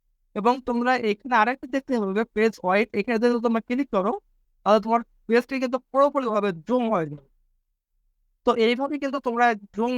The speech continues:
গ্রুপে যে অপশনগুলি আছে, এগুলিকে তোমরা কাজে লাগাতে পারো। তো আশা করি তোমরা বুঝতে পেরেছো তোমরা কিভাবে এই অপশনটি নিয়ে কাজ করবে। কোথাও যদি সমস্যা থাকে, তাহলে অবশ্যই কমেন্টের মাধ্যমে জানাবে, তাহলে আমি সেই সমস্যা নিয়ে পরবর্তী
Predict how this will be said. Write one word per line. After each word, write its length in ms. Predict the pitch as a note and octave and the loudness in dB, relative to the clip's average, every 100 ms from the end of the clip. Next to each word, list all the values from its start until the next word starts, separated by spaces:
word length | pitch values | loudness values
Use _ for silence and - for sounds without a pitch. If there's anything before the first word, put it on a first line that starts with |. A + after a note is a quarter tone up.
| G#3+ | -4
গ্রুপে 320 | A3 B3+ A3+ G3+ | -4 -2 0 0
যে 60 | G#3+ G3+ | 2 0
অপশনগুলি 420 | - B3 B3 G#3 F#3+ | 0 -2 0 2 0
আছে, 160 | - A#3 | 0 -2
এগুলিকে 340 | G3 G#3 G#3 G#3 | 0 0 0 0
তোমরা 140 | G#3 G#3 | -2 0
কাজে 180 | G#3+ A#3 A3+ | 2 2 2
লাগাতে 240 | F#3+ D#3+ C#3+ | -2 -4 -8
পারো। 120 | C3+ - _ _ _ _ _ _ _ _ _ _ _ _ _ _ _ _ - | -12 -16 _ _ _ _ _ _ _ _ _ _ _ _ _ _ _ _ 2
তো 40 | G#3 F#3+ | 4 4
আশা 140 | B3+ A#3+ | 0 2
করি 120 | B3+ C4 | 2 2
তোমরা 180 | B3+ B3 G3 | 0 0 0
বুঝতে 200 | G#3 C4 | -4 -2
পেরেছো 240 | A#3 A3 C4 A#3+ | -2 -2 -4 -4
তোমরা 160 | A3 A3+ - | 0 0 0
কিভাবে 300 | G#3 A3 A3 A3 | -2 0 2 2
এই 80 | G#3 | 0
অপশনটি 280 | G3 A3 A3 G#3 | -2 -4 -2 -2
নিয়ে 120 | G3+ F#3 | 0 -2
কাজ 120 | F#3+ G3 | -2 -4
করবে। 200 | F3+ G#3+ - _ _ _ _ _ _ _ | -2 -2 -4 _ _ _ _ _ _ _
কোথাও 180 | G3 B3+ A#3+ | 0 2 4
যদি 120 | A#3+ B3 _ - - | 0 -4 _ -10 -2
সমস্যা 300 | G#3 A#3+ C4+ | -2 -2 -2
থাকে, 160 | A3 A3 | 0 0
তাহলে 160 | A#3+ G#3 G#3+ | 0 2 0
অবশ্যই 240 | A#3 A#3+ | 0 -2
কমেন্টের 280 | G#3+ G3+ A3 G#3+ | 0 0 0 0
মাধ্যমে 220 | G#3+ A3+ F#3 | 0 -2 2
জানাবে, 280 | F3 E3+ G#3 A#3 | 2 2 0 0
তাহলে 160 | G3 F#3 | 0 0
আমি 80 | F#3+ | -2
সেই 100 | G#3 - | -4 -4
সমস্যা 260 | F#3 G3 | -2 0
নিয়ে 120 | G#3 G#3+ | -2 -2
পরবর্তী 300 | F#3 F#3 G3 | -2 -2 -2